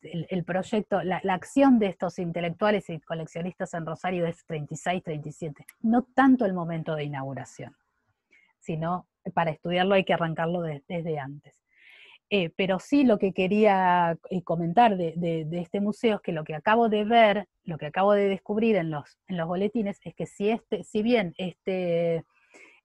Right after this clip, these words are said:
en los boletines de la Comisión Nacional de Museos, lo que descubrí es que, si bien el museo es provincial, ¿m? Y está, eh, por supuesto, eh, en,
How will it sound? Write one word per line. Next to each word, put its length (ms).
en 140
los 100
boletines 420
de 60
la 120
Comisión 420
Nacional 400
de 80
Museos, 580
lo 100
que 140
descubrí 640
es 160
que, 320
si 260
bien 180
el 100
museo 320
es 120
provincial, 960
¿m? 180
Y 100
está, 460
eh, 180
por 140
supuesto, 760
eh, 220
en, 220